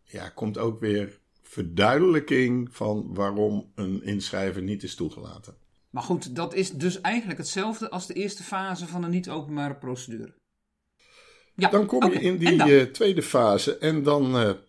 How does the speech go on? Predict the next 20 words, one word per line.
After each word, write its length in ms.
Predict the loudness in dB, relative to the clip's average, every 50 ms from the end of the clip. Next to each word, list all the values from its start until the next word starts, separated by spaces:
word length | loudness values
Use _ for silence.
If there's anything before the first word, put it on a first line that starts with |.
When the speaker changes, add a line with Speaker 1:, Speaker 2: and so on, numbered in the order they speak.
| _ _
Speaker 1:
plaats 440 | 0 4 6 6 6 4 2 -4 -4
je 240 | -2 -2 -2 -2 2
elektronisch, 680 | 2 4 4 4 2 2 4 4 4 4 4 0 -2 -4
ik 80 | -6
heb 80 | -6 -6
het 120 | -4 -4
al 60 | -6 -4
een 60 | -2
paar 220 | -2 -2 -2 -2
keer 200 | -4 -2 -2 -2
gezegd, 540 | -2 -4 -4 -4 -4 -4 -6 -10 -18 -20 _ _ _
het 160 | _ -12 -12 -10
blijft 380 | -6 -4 -4 -4 -4 -4 -6
ook 120 | -6 -6 -4
elektronisch, 920 | -4 -2 -2 -2 -4 -4 -2 0 0 0 0 -2 -4 -6 -10 -16 _ _ _ _ _ _ _ _ _ _ _ _
een 220 | 0 0 0 2
aanvraag 540 | 2 4 4 4 2 0 0 0 0 0 -2 -4 -10 -16
voor 280 | -6 0 0 0 0 0
iets 200 | -4 -6 -6 -8
specifieks. 920 | -6 -4 -2 -2 -2 -2 -4 -10 -6 -6 -4 -4 -4 -8 -12 -16 -16 -20